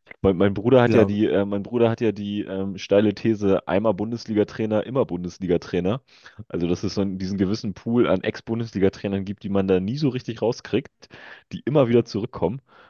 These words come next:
Speaker 1: Und da
Speaker 2: Ja.
Speaker 1: würde ich einen Luhukai, da würde ich <laughs> auch einen Labadia definitiv zuzählen.
Speaker 2: Ja, stimmt, Labadia ist natürlich auch noch, auch noch, äh, frei, ne?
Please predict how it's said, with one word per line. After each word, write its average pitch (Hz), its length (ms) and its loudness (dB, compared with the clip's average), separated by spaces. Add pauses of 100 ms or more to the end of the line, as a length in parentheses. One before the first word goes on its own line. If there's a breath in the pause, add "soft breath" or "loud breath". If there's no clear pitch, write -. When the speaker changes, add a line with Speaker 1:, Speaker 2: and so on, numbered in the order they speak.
(140 soft breath)
Speaker 1:
Und 87 280 -6
da 85 60 2
Speaker 2:
Ja. 80 40 -2
Speaker 1:
würde 92 140 -4
ich 101 100 -12
einen 90 120 -8
Luhukai, 110 460 0
da 101 140 2
würde 98 140 0
ich - 120 -12
<laughs> - 20 -4
auch - 260 0
einen 104 100 -2
Labadia 92 580 2
definitiv 104 540 -10
zuzählen. 87 520 -12 (180)
Speaker 2:
Ja, 127 80 -2
stimmt, 107 260 -6
Labadia 104 420 0
ist 131 80 -2
natürlich 117 280 -8
auch 110 120 -6
noch, 101 320 -10
auch 110 100 -2
noch, 110 220 -4
äh, 104 360 -2
frei, 98 320 -2
ne? 107 100 -4